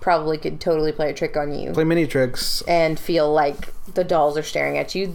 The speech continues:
Speaker 1: M-, the porcelain dolls always, I mean, even as a kid, I felt like they were staring at me, and they're not
Speaker 2: Yeah.
Speaker 1: haunted.
Speaker 2: That's, like, creepy.
Speaker 1: Um, so, again, this is a case of the paranormal where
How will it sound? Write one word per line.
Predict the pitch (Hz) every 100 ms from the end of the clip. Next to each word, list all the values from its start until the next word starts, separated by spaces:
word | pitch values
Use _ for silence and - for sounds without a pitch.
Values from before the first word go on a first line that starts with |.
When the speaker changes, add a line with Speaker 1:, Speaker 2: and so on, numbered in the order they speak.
| -
Speaker 1:
M-, | - 180 - 165
the | 180
porcelain | 196 185 196 190
dolls | 180 170 190 -
always, | 151 262 190 160 - -
I |
mean, | 165 160
even | 165 170
as | 165
a |
kid, | 160 208
I | 185
felt | 190 202
like | 180 180
they | 208
were | 214
staring | - 185 160 165
at | 160
me, | 202
and | 196
they're | 214
not | 262 127
Speaker 2:
Yeah. |
Speaker 1:
haunted. | 262 269 156 - - -
Speaker 2:
That's, | 160 131
like, | 147 123 107
creepy. | - 160
Speaker 1:
Um, | 185 175 120 95 - - 131 - - - - - - - - - -
so, | - 226 208 202 202 - - - - - - - - -
again, | 247 302 294
this | 277
is | 240
a | 214
case | 220 240 226
of |
the | 202
paranormal | 208 196 190 185 185 180 175 175
where | 180 156 160 156 156